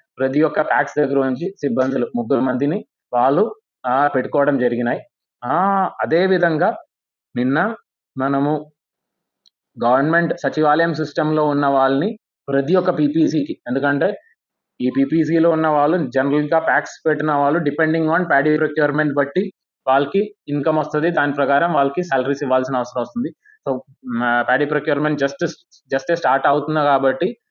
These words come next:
కొన్ని చోట్ల మనకు, ఆ, స్టాఫ్ షార్టేజ్ ఉంది అని అలాంటివి కంప్లైంట్స్ కూడా మన ఫీల్డ్ ఇన్స్‌పెక్షన్స్‌లో కూడా, జేసీ గారి ఇన్స్‌పెక్షన్‌లో కూడా తెలిసినాయి.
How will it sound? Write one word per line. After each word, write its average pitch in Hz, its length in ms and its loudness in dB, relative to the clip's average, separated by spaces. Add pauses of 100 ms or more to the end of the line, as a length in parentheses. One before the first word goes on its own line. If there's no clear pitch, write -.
(120)
కొన్ని 160 420 2
చోట్ల 160 280 2
మనకు, 147 540 -2 (520)
ఆ, 131 180 4
స్టాఫ్ 135 360 0
షార్టేజ్ 135 320 2
ఉంది 139 220 2
అని 135 120 0
అలాంటివి 135 580 0 (180)
కంప్లైంట్స్ 131 340 0
కూడా 139 180 0
మన 131 200 -2
ఫీల్డ్ 127 260 -2
ఇన్స్‌పెక్షన్స్‌లో 127 640 -4
కూడా, 127 140 0
జేసీ 123 260 -4
గారి 123 120 -2
ఇన్స్‌పెక్షన్‌లో 123 460 -6
కూడా 120 160 -2
తెలిసినాయి. 127 460 -6